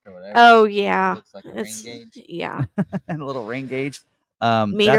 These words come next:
Speaker 1: that's not a hundred percent accurate on that.
Speaker 2: Yeah.
Speaker 1: Um, and so, yeah, I wouldn't always go by that. Your
Speaker 2: Mm-hmm.
Speaker 1: dealership's the best, um, person that can look that up. Um, but I will say, even, like, if you had a production date of August the fourteenth,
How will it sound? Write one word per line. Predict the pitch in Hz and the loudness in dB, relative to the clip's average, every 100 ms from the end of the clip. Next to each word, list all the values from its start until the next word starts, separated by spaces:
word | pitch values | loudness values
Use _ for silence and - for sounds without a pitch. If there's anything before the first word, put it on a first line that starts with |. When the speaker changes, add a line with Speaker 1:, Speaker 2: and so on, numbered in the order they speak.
| 233 | 2
Speaker 1:
that's | 233 | 0
not | 131 101 | -6 -6
a | 110 | -8
hundred | 113 - | -10 -12
percent | 87 95 - | -14 -14 -14
accurate | 85 90 104 104 | -16 -12 -8 -8
on | 107 | -8
that. | 113 123 135 _ _ _ _ - | -10 -10 -14 _ _ _ _ -12
Speaker 2:
Yeah. | 87 87 82 | -8 -8 -10
Speaker 1:
Um, | 73 76 _ _ _ | -14 _ _ _ _
and | 87 85 | -18 -16
so, | - 82 80 71 | -12 -10 -10 -10
yeah, | 85 82 | -12 -12
I | |
wouldn't | 90 85 78 | -12 -12 -12
always | 87 80 | -12 -12
go | - | -12
by | - 76 | -10 -10
that. | 76 80 85 | -10 -10 -12
Your | 98 98 | -14 -12
Speaker 2:
Mm-hmm. | 107 113 | -8 -4
Speaker 1:
dealership's | 107 104 - - | -4 -4 -8 -12
the | 85 | -10
best, | 78 76 - - - _ _ | -8 -8 -12 -14 -16 _ _
um, | 78 76 73 | -12 -12 -10
person | 104 101 69 | -10 -12 -12
that | 69 - | -14 -14
can | 73 73 | -16 -14
look | 76 _ | -16 _
that | 50 50 | -16 -14
up. | 50 - _ _ _ _ _ _ | -14 -16 _ _ _ _ _ _
Um, | 78 71 80 | -10 -6 0
but | 117 | 0
I | |
will | 110 101 | 0 -2
say, | - 95 | -4 -4
even, | 80 104 101 87 - | -4 -4 -6 -8 -10
like, | 80 85 _ _ | -10 -10 _ _
if | 95 107 | -10 -4
you | |
had | 107 | -4
a | 95 | -4
production | 87 90 - 92 78 | -6 -8 -8 -12 -12
date | 76 82 82 | -10 -12 -10
of | 80 87 - | -8 -8 -8
August | 82 82 - | -10 -12 -18
the | _ | _
fourteenth, | 90 80 98 | -10 -10 -12